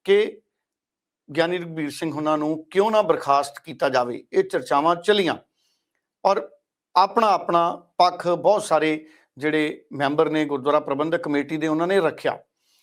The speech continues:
ਲੇਕਿਨ ਬਾਅਦ ਦੇ ਵਿੱਚ ਜਦੋਂ ਹਰਜਿੰਦਰ ਸਿੰਘ ਧਾਮੀ ਹੁਣਾਂ ਨੇ ਬਕਾਇਦਾ ਪ੍ਰੈਸ ਕਾਨਫਰੰਸ ਕੀਤੀ, ਪੱਤਰਕਾਰਾਂ ਦੇ ਨਾਲ ਸਾਰੀ ਗੱਲ ਸਾਂਝੀ ਕੀਤੀ, ਹਰਜਿੰਦਰ ਸਿੰਘ ਧਾਮੀ ਹੁਣਾਂ ਨੇ ਇਹ ਗੱਲ ਕਹੀ ਹੈ ਕਿ ਬਹੱਤਰ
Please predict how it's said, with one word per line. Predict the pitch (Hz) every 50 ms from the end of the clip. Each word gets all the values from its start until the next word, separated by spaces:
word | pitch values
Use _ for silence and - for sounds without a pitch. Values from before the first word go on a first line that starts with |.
| _ _ _ _ -
ਲੇਕਿਨ | 143 170 170 170 220 233 233 240 - - _ _ - - _ -
ਬਾਅਦ | 160 185 226 226
ਦੇ | 214 247
ਵਿੱਚ | 214 226 226 220 226 - _ _ _ _ _ _
ਜਦੋਂ | 135 160 165 175 180 160
ਹਰਜਿੰਦਰ | 165 160 160 156 156 160
ਸਿੰਘ | 147 - 180 165 160
ਧਾਮੀ | 170 139 131 147 165 156
ਹੁਣਾਂ | 151 156 156 156
ਨੇ | 160 160
ਬਕਾਇਦਾ | 156 147 147 160 147 147 143 151 151
ਪ੍ਰੈਸ | 151 143 135 135 135
ਕਾਨਫਰੰਸ | - - 139 143 143 - 165 151 156
ਕੀਤੀ, | - 165 151 160 165 165 160 - _ _ _ _ _ _ _ -
ਪੱਤਰਕਾਰਾਂ | 156 147 - 160 151 160 139 147 156 160
ਦੇ | 156 160
ਨਾਲ | 151 151 151 147
ਸਾਰੀ | - 147 143 160 165 147
ਗੱਲ | 147 147
ਸਾਂਝੀ | 147 - 143 143 156 147
ਕੀਤੀ, | 147 - - 143 135 143 180 175 175 - _ _ _ _ _ _ _ _ _ _ _ _ - 165
ਹਰਜਿੰਦਰ | 156 170 196 202 220 196
ਸਿੰਘ | - 214 214 208
ਧਾਮੀ | - 180 147 147 180 196
ਹੁਣਾਂ | 175 170 175 180 180 180
ਨੇ | 170 165 165 175 170 -
ਇਹ | 165 160 151
ਗੱਲ | 151 151 151
ਕਹੀ | 147 160 160 185 196 196
ਹੈ | 175 170 170 170 170 - _ _ _ _ _ _ _ _ _ _ _
ਕਿ | 240
ਬਹੱਤਰ | 226 156 - 127 165 170 170 - - 240 220